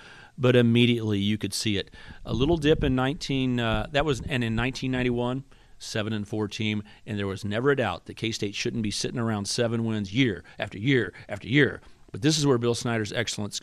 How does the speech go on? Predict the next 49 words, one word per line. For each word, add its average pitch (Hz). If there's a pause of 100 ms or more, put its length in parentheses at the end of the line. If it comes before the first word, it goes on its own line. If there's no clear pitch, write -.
(100)
shoots -
off 104
the -
chart, 90 (440)
because 107
I 131
said 113
after 110
nineteen 107
ninety-one, 101 (440)
"Wow, 98
we 127
are 107
a 92
winning 113
football 101
program. 104
This 117
is 110
greater 113
than 104
I 98
ever 127
thought." 107 (500)
If -
we 143
could 175
win 143
seven 127
games 120
every 120
year 117
for 117
the 110
next 110
five 110
years, 107
we 120
would 113
all 143
be 113
doing 98
backflips, 95
going 123
to 113
bowl 110
games, 104
et -
cetera. 113